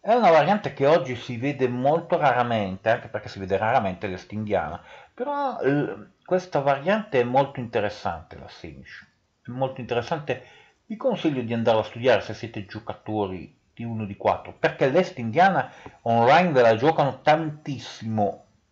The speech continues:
soprattutto giocatori tra i milleseicento, milleottocento, ok, quei giocatori lì la giocano praticamente sempre. Bene. E come si gioca contro F tre?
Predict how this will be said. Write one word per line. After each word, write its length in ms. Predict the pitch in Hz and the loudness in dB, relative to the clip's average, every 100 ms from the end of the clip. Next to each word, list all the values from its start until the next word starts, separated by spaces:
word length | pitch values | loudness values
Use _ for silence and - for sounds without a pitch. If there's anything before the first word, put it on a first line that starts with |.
| - _ _ _ | -20 _ _ _
soprattutto 880 | - 110 127 - - - 131 120 110 | -8 -4 -4 -6 -10 0 4 6 4
giocatori 960 | - - - 127 120 107 101 95 90 _ _ _ _ - - - _ _ 104 - | -2 -10 -2 2 2 0 -6 -6 -10 _ _ _ _ -20 -20 -20 _ _ -16 -6
tra 140 | 107 | -2
i 40 | 110 | 0
milleseicento, 880 | 110 110 104 - 110 120 127 113 | 0 0 -2 0 2 6 4 2
milleottocento, 680 | 107 101 98 117 123 123 - | -2 2 4 6 4 2 -6
ok, 640 | 101 98 92 113 95 80 - | -2 -2 -4 -2 -2 -2 -8
quei 120 | 95 | -18
giocatori 540 | 87 - - 113 107 | -18 -20 -14 -10 -8
lì 300 | 107 107 101 | -8 -6 -8
la 160 | 80 90 | -10 -12
giocano 560 | 95 92 90 80 - _ _ _ _ _ _ _ _ | -14 -14 -14 -16 -20 _ _ _ _ _ _ _ _
praticamente 640 | 98 - - 104 101 92 | -16 -10 -6 -4 -4 -10
sempre. 480 | - 73 65 _ - - _ _ _ _ _ _ _ _ _ _ - | -12 -14 -14 _ -20 -20 _ _ _ _ _ _ _ _ _ _ -10
Bene. 520 | 120 104 104 104 - _ _ _ _ _ _ _ _ _ _ _ _ _ - | -6 -6 -6 -10 -12 _ _ _ _ _ _ _ _ _ _ _ _ _ -20
E 80 | - | -20
come 180 | - 220 | -10 -10
si 120 | 135 | -8
gioca 260 | 110 107 95 | -8 -6 -4
contro 400 | - 101 98 98 | -2 -2 -2 -8
F 200 | - 101 | -8 -10
tre? 320 | 90 73 | -8 -8